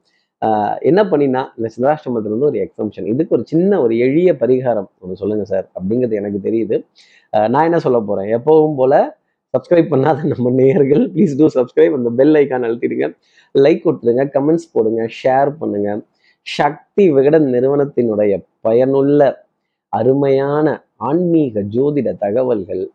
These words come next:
உடனுக்குடன் உங்களை தேடி நாடி வரும். சார், என்ன பரவ உபகாரம் அப்படின்னா, இன்னைக்கு இந்த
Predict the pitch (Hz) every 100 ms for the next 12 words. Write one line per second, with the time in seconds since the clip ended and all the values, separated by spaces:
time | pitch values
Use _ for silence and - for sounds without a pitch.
0 | _ - 120 160 208 220 220 131 123 110
1 | _ _ _ 104 104 107 123 226 - _
2 | _ _ _ _ - 113 120 147 294 _
3 | _ _ _ - 98 104 107 143 240 _
4 | _ - 90 80 _ _ _ _ _ _
5 | - 120 101 147 202 160 - _ - 131
6 | 156 151 123 135 139 120 120 117 101 98
7 | 101 98 92 107 _ _ _ _ 127 147
8 | 135 117 139 - - 127 123 120 123